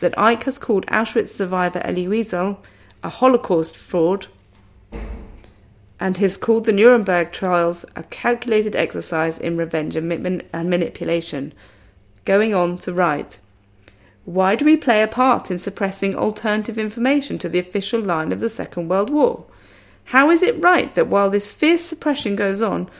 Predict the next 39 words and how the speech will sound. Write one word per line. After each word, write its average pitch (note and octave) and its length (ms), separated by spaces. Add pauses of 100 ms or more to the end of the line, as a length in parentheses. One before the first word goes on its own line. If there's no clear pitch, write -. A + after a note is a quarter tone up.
(200)
free F4+ 380
copies C#4+ 480
of F#3 80
the G#3 80
Spielberg G#3 580
film G3 380
Schindler's A#3+ 480
List - 420 (320)
are F#3 80
given G3+ 300
to D4+ 100
schools D#4 400
to - 160
indoctrinate C4 640
children A3+ 440
with E3 140
the - 180
unchallenged C4+ 600
version - 380
of E3 100
events?" - 640 (1400)
Holocaust D#4+ 560
denial F3 560
and F3+ 120
anti-Semitism F3+ 1000 (280)
has F#3+ 140
been A#3+ 220
promoted G3 440
on F3 160
conspiracy A3+ 640
theory F3+ 300
websites D#3+ 500
since - 260
the - 160
early F#3+ 320
days E3+ 300
of E3 80
the E3+ 140
internet. D#3+ 500